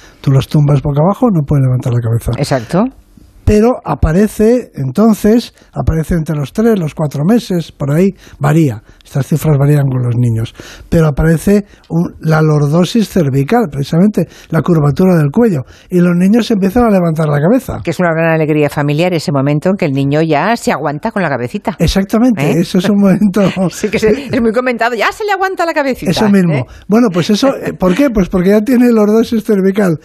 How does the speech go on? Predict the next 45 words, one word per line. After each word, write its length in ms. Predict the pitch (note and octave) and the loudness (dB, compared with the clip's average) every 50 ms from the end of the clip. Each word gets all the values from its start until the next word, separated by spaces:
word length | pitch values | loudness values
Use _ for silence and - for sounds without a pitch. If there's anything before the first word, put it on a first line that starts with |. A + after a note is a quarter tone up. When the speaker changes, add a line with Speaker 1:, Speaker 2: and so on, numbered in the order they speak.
| - - - - | -16 -20 -8 -4
Speaker 2:
Eso 120 | F3+ F3+ | 0 2
Speaker 1:
Ahora 120 | F#3+ G3 G3+ | 2 2 2
ya 40 | G3+ | 2
Speaker 2:
es. 80 | F#3+ | 0
Speaker 1:
se 80 | - F#3+ | -2 -2
puede 260 | E3 G3+ G3+ G3 G3 | 0 2 2 4 4
decir 220 | G3 E3+ - G#3+ F#3+ | 2 2 0 -2 0
más 200 | F#3+ F3+ D#3 - | 0 -2 -2 0
técnicamente, 680 | - G#3+ G3 G3 G3+ F#3+ G3+ F#3+ G3+ G3+ F#3+ D#3+ D#3 D#3 F3 | -2 0 2 2 2 2 2 2 2 2 2 2 0 0 0
¿no? 80 | G#3 A3 - - - - - | 0 0 -4 -10 -20 -14 -4
El 240 | - F#3 F#3+ G#3 G#3 | 0 2 4 6 6
niño 340 | A#3+ C4+ C#4+ C#4+ C4+ B3+ B3+ B3 | 6 4 4 4 4 4 2 2
ya, 200 | G#3+ A3+ A3+ A3 A3 - | 2 2 0 0 0 -2
ya 140 | G3 G3+ | 0 2
ha 60 | A3+ A#3 | 2 2
desarrollado 720 | A3+ A3+ - A3 G3+ F#3+ G3+ G3 F#3+ G3+ G3+ G3+ F#3+ E3+ - - - - _ | 0 0 0 0 2 2 2 2 2 2 2 2 0 -2 -4 -10 -20 -20 _
su 160 | - - F3+ | -6 -2 0
lordosis 440 | F3+ F3 E3+ E3+ F#3 E3+ - G3 E3 - | 2 2 2 2 0 0 0 -4 -4 -2
cervical, 500 | F#3 E3 D#3 D3+ D3 C#3 D#3+ D3 C#3 - - - - - | -2 0 0 0 0 0 -2 -2 -4 -4 -8 -16 -20 -6
pero 180 | - E3+ F3 E3+ | -2 0 0 0
todavía 320 | - F#3+ F3+ F#3 G#3 A3+ | 0 0 0 2 2 2
no 120 | A#3+ A#3+ G#3+ | 2 2 0
se, 200 | - A#3 F3+ - | -2 -4 -6 -4
no 260 | E3 E3+ F3 F3+ F3 | -2 0 0 0 0
se 140 | - - F#3 E3+ | 0 0 0 2
mantiene 320 | E3 D#3 - F3 D#3 F#3 | 2 2 2 0 0 0
sentado. 480 | - - D3 C3 A#2 - A2+ A2 G#2+ G#2+ A2 - _ - - - _ - - - _ - | 0 -2 -2 -2 -2 -4 -6 -6 -6 -8 -10 -14 _ -20 -20 -20 _ -20 -20 -20 _ -2
No 100 | C#3+ C#3+ | 0 0
se 100 | C#3+ D3+ | 0 0
puede 220 | C#3 D3+ D#3 D3 | 0 0 0 0
sentar 320 | - E3 D#3 C#3+ - F#3+ F#3+ | 0 0 -2 0 2 2 2
y 60 | F3+ | 2
no 100 | F3 E3+ D3+ | 2 2 0
gatea. 360 | D3 C3 - B2+ A2+ G2+ G#2 A2+ - - - _ _ | -2 -4 -6 -8 -8 -8 -10 -14 -18 -20 -20 _ _
Speaker 2:
Mm. 280 | - D3 C#3+ C#3 D#3+ A3+ C#4 - _ | -6 -4 -2 -2 -2 -4 -6 -8 _
Speaker 1:
Está 260 | - B2+ - - D#3 | -6 -6 -2 0 2
ahí 140 | D3+ D#3+ E3+ | 2 2 2
tumbado 300 | D3+ - E3 E3 E3+ E3+ E3+ | 2 0 0 2 2 2 2
en 40 | E3+ | 0
el 60 | D#3 | 0
suelo 260 | - - G#3+ A#3 A#3+ | 0 0 2 2 2
con 100 | G3+ G3+ | 0 -2
la 80 | F3 D#3 | -4 0
cabeza 300 | E3 E3+ F#3 - - G3 | 0 0 0 2 2 0
levantada, 580 | F#3+ F3+ E3 E3 D#3+ D#3+ - G#3 A3 A#3 B3 | 0 0 0 -2 -2 -2 0 2 2 2 2